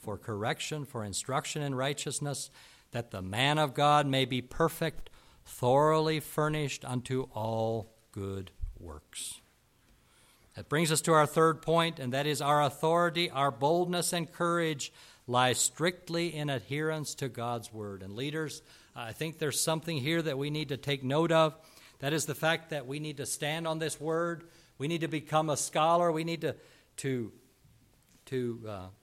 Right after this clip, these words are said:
be enthused about this word. And then as we do that, then we need to have the courage to stand there.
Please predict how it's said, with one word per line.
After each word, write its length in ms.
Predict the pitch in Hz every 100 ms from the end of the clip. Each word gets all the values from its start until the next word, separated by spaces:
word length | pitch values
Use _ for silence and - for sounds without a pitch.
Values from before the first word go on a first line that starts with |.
| _ _
be 140 | - 139
enthused 540 | 131 - 190 220 180
about 320 | 185 185 185
this 180 | 196 -
word. 480 | 160 190 196 190 - - -
And 160 | 143 147
then 100 | 156
as 160 | 151 117
we 140 | 165
do 280 | 135 180 180
that, 360 | 160 151 - - _
then 140 | 123
we 100 | 123
need 220 | 127 127 123
to 80 |
have 220 | 110 123 117
the 100 | 107
courage 580 | - 135 135 131 123
to 120 | - 117
stand 500 | - 117 110 104 87
there. 340 | 85 73